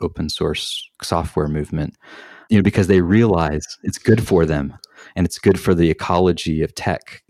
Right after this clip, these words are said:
to give away the most critical innovations. You know,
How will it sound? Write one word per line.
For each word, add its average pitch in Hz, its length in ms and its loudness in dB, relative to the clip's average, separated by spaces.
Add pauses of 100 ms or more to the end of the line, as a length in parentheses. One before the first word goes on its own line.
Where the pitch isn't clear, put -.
to 95 100 -4
give 85 320 0
away 80 340 2
the 80 120 -4
most 78 520 -4 (140)
critical - 480 -4
innovations. 80 840 -4 (520)
You 87 80 0
know, 76 80 -2